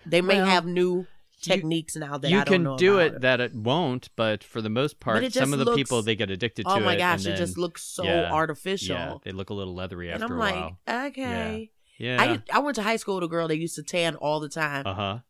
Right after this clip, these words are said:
Speaker 1: It was not cute.
Speaker 2: No. <laughs>
Speaker 1: I was like, "What's wrong with you? What's wrong with your skin?"
Speaker 2: Oh, man.
Speaker 1: Yeah, but that's, yeah.
Speaker 2: That's it. That's all it
Speaker 1: That's,
Speaker 2: was.
Speaker 1: yeah. But, hey,
Speaker 2: Nasty.
Speaker 1: you know, hey, tan on, people, tan on.
Speaker 2: Mm-hmm. Uh,
Speaker 1: I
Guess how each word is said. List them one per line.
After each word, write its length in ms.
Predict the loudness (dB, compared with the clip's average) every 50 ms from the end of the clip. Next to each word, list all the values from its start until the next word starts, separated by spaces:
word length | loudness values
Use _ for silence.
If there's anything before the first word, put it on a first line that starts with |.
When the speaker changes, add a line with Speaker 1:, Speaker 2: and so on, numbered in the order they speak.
| _ -14
Speaker 1:
It 20 |
was 160 | -14 -10 -6
not 240 | -4 -2 -2 -2 -4
cute. 300 | -6 -6 -6 -6 -6 -8 -10 -10
Speaker 2:
No. 100 | -6 -4 -4 -6 -6 -10 -4
<laughs> 240 | -2 -2 0 2 4 2 4 2 0 -4 -4 _ -8 -10 _ _ -14 -14 _ _ _
Speaker 1:
I 60 | -14
was 120 | -14 -10 -8
like, 120 | -8 -8
"What's 220 | -8 -10 -12 -10 -10
wrong 280 | -10 -10 -10 -8 -8 -8
with 180 | -8 -8 -8
you? 280 | -6 -4 -4 -2 -2 -2
What's 280 | -4 -6 -8 -10 -12 -10
wrong 100 | -8 -8 -8
with 100 | -8 -8
your 80 | -10
skin?" 540 | -12 -12 -12 -10 -8 -8 -6 -8 -8 -8 -10
Speaker 2:
Oh, 340 | -10 -10 -10 -12 -14 -16 -20 _ -18
man. 160 | -14 -4 0
Speaker 1:
Yeah, 160 | 2 2 2 0
but 140 | -2 -2
that's, 300 | 0 0 0 0 -2 -4
yeah. 280 | -2 0 0 2 0 -2 -2
Speaker 2:
That's 220 | -6 -8 -4 -2
it. 200 | -2 -4 -4 -6 _ _ _ _ _ _ _ _ _
That's 160 | -10 -6 -4 -2
all 120 | -2 0
it 20 |
Speaker 1:
That's, 100 | 0 0 0
Speaker 2:
was. 140 | 0 2 2
Speaker 1:
yeah. 180 | 2 2 2 0 -6 -14 -16 -10
But, 360 | -4 -2 0 0 0 -2 -4 -4
hey, 260 | -2 0 2 2 0
Speaker 2:
Nasty. 260 | 0 -4 -6 -10 -10 -14 _ -20 -20 _ _
Speaker 1:
you 140 | -2 0 0 2
know, 240 | 2 2 2 0 2 2
hey, 200 | 4 4 4 4
tan 340 | 2 0 2 2 2 4 2
on, 200 | 2 2 2 2
people, 260 | 2 -2 -2 -2 -4 -4
tan 300 | -2 0 0 0 0 0
on. 280 | -2 -2 -4 -4 -6 -10 _ _ -10
Speaker 2:
Mm-hmm. 380 | -8 -6 -4 -4 -2 -2 -2 -4 -6 -10 _ _ -20
Uh, 60 | -20 -20 _ _ _ 6
Speaker 1:
I 540 | 8 8 8 10 10 8 8 8 6 2